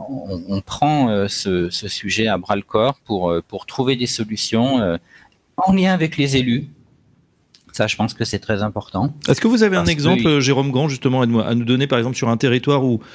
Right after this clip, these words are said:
Speaker 2: il y a eu particulièrement des travaux ou des, une adaptation, euh, de, du réseau ?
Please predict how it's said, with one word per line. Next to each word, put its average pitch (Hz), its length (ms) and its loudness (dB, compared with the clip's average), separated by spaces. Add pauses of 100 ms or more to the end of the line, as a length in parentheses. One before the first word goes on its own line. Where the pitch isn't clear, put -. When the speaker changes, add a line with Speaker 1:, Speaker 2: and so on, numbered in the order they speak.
(120)
Speaker 2:
il - 60 2
y - 20 8
a 120 60 6
eu 117 40 -4
particulièrement 123 520 0
des 123 100 2
travaux 123 440 2
ou 120 60 0
des, 107 380 4
une 131 160 2
adaptation, 131 720 0
euh, 101 160 2
de, 101 200 0
du 101 100 -2
réseau ? 101 320 0